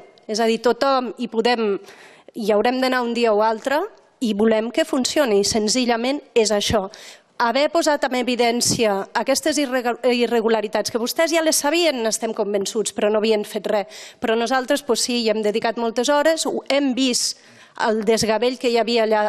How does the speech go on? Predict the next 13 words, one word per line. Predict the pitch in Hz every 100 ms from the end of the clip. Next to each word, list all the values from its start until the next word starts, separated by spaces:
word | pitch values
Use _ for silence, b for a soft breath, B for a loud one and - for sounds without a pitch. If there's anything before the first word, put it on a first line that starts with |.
| -
allà | 226 220 247
dins | 320 349 -
i, | 254
francament, | - 233 233 262 240 220 254 -
pensàvem | 247 - 233 208
que | 220 214
vostè | 214 226 226 - 214
actuaria. | - 226 196 202 185 - B B -
I |
com | 233 214
que | 240
no | 294
actua, | - 330 320 320